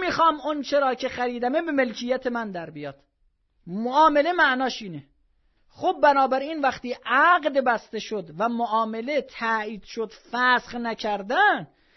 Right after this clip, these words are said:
اگر بخواد به تأخیر بیاندازه، یعنی ملک او را نمیذاره به دستش برسه. این جایز نیست، مگر اینکه خودش از این حق خودش بگذره، راضی بشه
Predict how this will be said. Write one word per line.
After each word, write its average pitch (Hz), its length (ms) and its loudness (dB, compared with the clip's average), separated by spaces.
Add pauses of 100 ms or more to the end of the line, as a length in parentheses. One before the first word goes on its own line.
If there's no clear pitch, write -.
(220)
اگر 226 280 0
بخواد 214 420 -4
به 226 100 2
تأخیر 226 640 -6
بیاندازه، 226 680 -2
یعنی 294 300 -2
ملک 339 720 -2
او 311 200 0
را 294 100 8
نمیذاره 262 440 -4
به 226 100 -4
دستش 208 420 -6
برسه. 160 400 -14 (880)
این 180 120 -14
جایز 180 600 -6
نیست، 330 340 -10 (1300)
مگر 349 480 2
اینکه 320 320 -6
خودش 370 680 -2 (1040)
از 262 180 -2
این 339 180 -4
حق 285 340 0
خودش 254 380 -4
بگذره، 139 480 -8 (1200)
راضی 311 540 4
بشه 214 340 -6